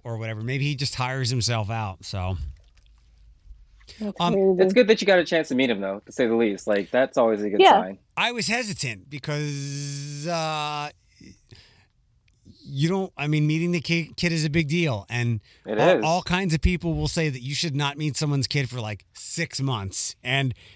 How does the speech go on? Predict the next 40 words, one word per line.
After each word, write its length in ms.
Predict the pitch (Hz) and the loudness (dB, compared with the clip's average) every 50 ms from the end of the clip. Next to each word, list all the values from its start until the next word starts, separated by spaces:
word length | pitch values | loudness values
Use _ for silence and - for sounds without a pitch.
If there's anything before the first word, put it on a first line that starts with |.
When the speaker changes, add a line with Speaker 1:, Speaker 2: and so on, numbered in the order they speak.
| - _ _ | -20 _ _
Speaker 1:
I 80 | - 190 | -2 0
don't 140 | 214 220 175 | 0 0 0
think 140 | 196 180 185 | 0 0 2
anybody 380 | 190 202 190 170 190 180 180 | 0 0 0 0 2 2 2
is 120 | 165 135 131 | 2 0 0
really 240 | 156 165 160 151 | 0 0 0 0
wrong 380 | 127 113 139 156 175 175 156 131 | 2 2 2 2 2 0 0 0
in 100 | 123 120 | 2 2
any 180 | 120 120 120 120 | 2 2 0 0
situation. 720 | - - 131 - - 135 139 147 151 - - 95 85 85 - - - - _ _ _ | 0 -2 -2 -2 -2 0 0 0 0 -2 -2 -4 -6 -8 -10 -16 -20 -20 _ _ _
Speaker 3:
Yeah. 420 | 113 104 101 95 92 90 92 90 90 | -4 0 0 2 2 0 0 -2 0
How 120 | - 127 | 4 4
long 100 | 139 151 | 6 6
have 80 | 156 156 | 6 6
you 60 | 156 | 6
guys 140 | 165 147 156 | 6 6 6
been 100 | 160 147 | 4 4
dating 220 | 165 156 127 160 | 4 4 2 0
for? 280 | - 202 196 208 208 202 - _ _ _ _ _ _ _ _ _ _ - - - - - - _ | 2 2 2 2 0 -2 -8 _ _ _ _ _ _ _ _ _ _ -20 -20 -20 -20 -20 -12 _
Speaker 1:
I 80 | - 147 | -6 -6
don't 100 | 117 107 | -4 -4
know, 120 | 104 107 | -4 -4
six 320 | 101 - - 147 - - | -2 -2 -4 -4 -4 -2
weeks, 480 | - 147 175 196 160 - - - - - | -2 -2 -2 -2 -4 -4 -4 -4 0 2
maybe 260 | 117 117 127 147 160 | 2 2 2 2 0
a 40 | 156 | 0
couple 320 | - 160 160 156 175 170 | 0 -2 -2 -2 -2 -2
of 60 | 165 165 | -2 -2
months. 340 | 170 180 190 175 - - - | -2 -4 -6 -8 -10 -10 -8
I'm 80 | - | -6
not 140 | 139 143 131 | -6 -6 -6
Speaker 3:
Yeah. 60 | - | -6
Speaker 1:
sure. 260 | - 135 123 113 98 - - - - - - _ _ _ - - - - - - - | -6 -6 -6 -8 -8 -10 -14 -18 -20 -20 -20 _ _ _ -20 -20 -20 -20 -20 -20 -14
Speaker 3:
<laughs> 0 | |
How 840 | - - - - - - 262 247 - - - 247 202 - - - 254 | -12 -12 -10 -6 4 6 6 6 8 6 6 6 6 4 4 4 4
do 60 | 240 269 | 6 6
you 60 | 262 | 4
not 160 | 247 240 104 | 4 2 2
know, 180 | - 95 - - | 2 2 2 4
Eric? 400 | 107 101 107 120 123 - - | 2 2 0 -2 -2 -4 -8